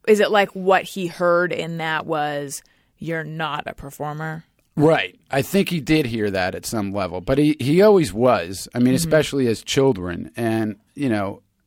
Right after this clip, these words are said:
Speaker 2: I mean, he's got a great mind. He's got, he has a really good brain, you know, and he's, and he's developed it. And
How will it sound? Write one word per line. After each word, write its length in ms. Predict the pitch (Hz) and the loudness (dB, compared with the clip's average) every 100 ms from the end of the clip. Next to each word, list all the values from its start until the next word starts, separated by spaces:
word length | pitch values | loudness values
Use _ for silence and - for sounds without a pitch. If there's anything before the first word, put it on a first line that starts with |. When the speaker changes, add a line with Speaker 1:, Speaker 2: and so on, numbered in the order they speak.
| _ _ - | _ _ 0
Speaker 2:
I 80 | |
mean, 120 | 143 147 | 4 4
he's 120 | 127 | 4
got 180 | 180 156 | 2 2
a 40 | |
great 320 | 123 127 110 | 2 -2 0
mind. 340 | 107 101 82 92 | -4 -4 -4 -6
He's 120 | 92 | -4
got, 200 | 120 110 | -4 -2
he 80 | 127 | -2
has 180 | 135 | -2
a 60 | 110 | -4
really 640 | 92 117 104 98 95 101 _ - | -4 -2 0 -2 -4 -10 _ -14
good 240 | - 107 90 | -4 -4 -2
brain, 440 | 92 92 82 78 _ _ _ _ _ _ - | -6 -6 -8 -12 _ _ _ _ _ _ -8
you 120 | 95 | -6
know, 180 | 95 98 | -4 -4
and 100 | 101 | -2
he's, 400 | 110 110 104 101 - | -2 -2 -4 -8 -8
and 120 | 117 | -2
he's 140 | 120 107 | -2 -2
developed 500 | 110 117 165 95 - | 0 2 2 0 -8
it. 100 | _ _ _ _ _ _ _ _ _ | _ _ _ _ _ _ _ _ _
And 600 | 120 120 113 110 107 98 | -2 0 0 0 -2 -4